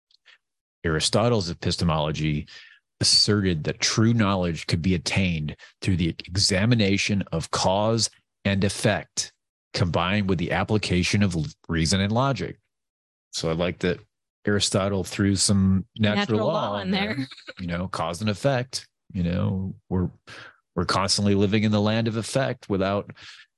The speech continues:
Speaker 1: ever looking for the cause or, or
Speaker 2: Or
Speaker 1: wanting to
Speaker 2: being the
Speaker 1: know.
Speaker 2: cause, so we can
Speaker 1: Being the
Speaker 2: create
Speaker 1: cause
Speaker 2: it.
Speaker 1: ourselves, yeah.
Speaker 2: Yeah.
Speaker 1: You know, using, using our, uh, our left brain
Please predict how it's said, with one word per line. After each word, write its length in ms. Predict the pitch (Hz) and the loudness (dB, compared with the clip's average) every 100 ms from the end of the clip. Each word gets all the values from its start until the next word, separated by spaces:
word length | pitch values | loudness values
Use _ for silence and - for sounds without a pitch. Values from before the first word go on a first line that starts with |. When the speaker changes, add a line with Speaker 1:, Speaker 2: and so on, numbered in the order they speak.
| _ _ _ _ _ _ _ _ | _ _ _ _ _ _ _ _
Speaker 1:
ever 460 | 95 92 107 104 104 95 - - - | -4 0 2 4 2 -2 -12 -12 -2
looking 420 | 90 101 - 104 | 0 0 0 -2
for 160 | - | 2
the 80 | 110 | 2
cause 720 | 101 113 120 107 101 101 - - - | 2 2 2 0 -2 -2 -4 -6 -6
or, 300 | 92 87 90 90 _ | -2 0 0 -4 _
or 240 | 87 87 82 - - | -2 0 -2 -6 -4
Speaker 2:
Or 80 | 190 | 0
Speaker 1:
wanting 220 | 196 196 | 2 4
to 40 | 208 | 4
Speaker 2:
being 220 | 269 220 | 4 2
the 80 | 208 | 2
Speaker 1:
know. 60 | 226 | 2
Speaker 2:
cause, 480 | 190 180 180 175 - - - | 0 0 -2 -4 -8 -14 -10
so 260 | - 180 | -2 0
we 140 | 165 185 | 2 2
can 100 | 113 | 2
Speaker 1:
Being 80 | 107 | 2
the 40 | |
Speaker 2:
create 120 | 180 190 | 0 0
Speaker 1:
cause 160 | 196 | 0
Speaker 2:
it. 20 | |
Speaker 1:
ourselves, 500 | 120 - 131 113 107 | 0 0 0 -2 -2
yeah. 200 | 110 110 98 | -2 -2 -4
Speaker 2:
Yeah. 380 | - 190 202 196 196 | -4 -4 -2 -4 -4
Speaker 1:
You 80 | - | -2
know, 220 | 92 101 107 | 0 0 -2
using, 500 | 90 90 87 98 98 - _ - | 2 2 2 0 -2 -6 _ -6
using 420 | 85 87 95 95 | -2 0 0 0
our, 280 | 95 92 92 - - - - _ _ _ _ _ - | 0 0 -2 -8 -18 -20 -20 _ _ _ _ _ -6
uh, 240 | 98 90 - | -2 -2 0
our 100 | 98 | -2
left 300 | 92 104 - | 0 0 -2
brain 560 | 107 101 101 101 101 | 0 2 2 0 -2